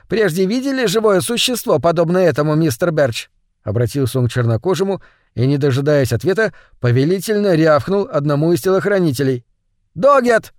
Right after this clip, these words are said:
потрудитесь раздобыть надежные крючья и веревки. Надо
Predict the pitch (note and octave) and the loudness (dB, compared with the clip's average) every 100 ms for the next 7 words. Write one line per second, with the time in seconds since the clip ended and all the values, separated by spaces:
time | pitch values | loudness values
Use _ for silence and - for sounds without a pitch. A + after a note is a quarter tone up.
0 | _ _ _ A3 B3 C4 D4+ C4+ G#3 G#3 | _ _ _ -2 0 0 0 0 0 0
1 | G3+ E3+ G3+ A3+ F3+ G#3 G3 A3 F3 G#3 | 0 2 2 0 0 -2 2 2 2 0
2 | G3+ B3+ D4+ - B3+ C4 C4 F3+ - G3 | 0 -2 -2 -2 -2 0 2 0 0 -2
3 | - - A3 A#3+ B3 | -4 -6 -2 0 0